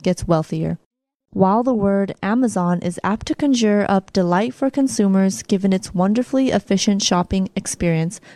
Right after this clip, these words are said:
people working inside the company's warehouses live in a world of electronic scrutiny, low wages, and physically demanding work.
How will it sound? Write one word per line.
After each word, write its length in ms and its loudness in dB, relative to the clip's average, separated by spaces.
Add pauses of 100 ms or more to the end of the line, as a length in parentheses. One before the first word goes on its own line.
people 340 2
working 360 0
inside 420 -2
the 80 0
company's 500 -2
warehouses 680 -2 (240)
live 240 2
in 80 0
a 100 2
world 540 0
of 140 -2
electronic 640 0
scrutiny, 640 0 (260)
low 220 4
wages, 520 0 (220)
and 220 -4
physically 400 0
demanding 580 0
work. 320 -6